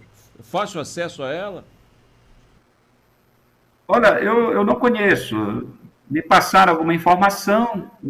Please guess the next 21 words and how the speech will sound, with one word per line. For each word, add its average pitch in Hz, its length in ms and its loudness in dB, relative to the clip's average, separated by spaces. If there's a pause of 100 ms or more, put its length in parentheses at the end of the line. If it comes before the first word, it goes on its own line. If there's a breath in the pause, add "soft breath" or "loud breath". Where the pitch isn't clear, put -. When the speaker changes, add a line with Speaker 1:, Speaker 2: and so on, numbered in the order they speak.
Speaker 2:
por 165 100 0
isso 160 100 -2
que 175 60 -6
eu 175 80 0
pedi 160 220 -2
pra 160 160 2
Polícia 151 640 0
Federal 135 480 4
verificar 139 520 2
melhor, 180 680 2 (420)
e, 165 380 -2
o, 127 280 -4
dependendo 156 440 0
do 156 60 -2
resultado, 170 540 2
a 175 40 2
gente 175 200 -2
vai 175 120 0
fazer 156 320 0
encaminhamento 151 580 2
formal. 117 760 2